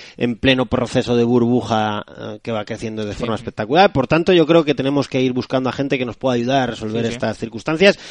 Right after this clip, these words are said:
Speaker 1: que va a ser, yo creo, una decisión que, evidentemente, mm, en cierta forma,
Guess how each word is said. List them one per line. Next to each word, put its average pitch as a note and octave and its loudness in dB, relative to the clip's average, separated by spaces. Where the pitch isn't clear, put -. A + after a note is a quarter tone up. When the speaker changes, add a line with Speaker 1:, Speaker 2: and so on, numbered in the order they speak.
Speaker 1:
que A2+ 0
va A2+ 2
a - 0
ser, B2 4
yo A#2+ 2
creo, B2 0
una A#2 2
decisión A#2 2
que, A2+ 2
evidentemente, A2+ 0
mm, A2+ -14
en A2 -10
cierta G#2 -2
forma, G#2+ -4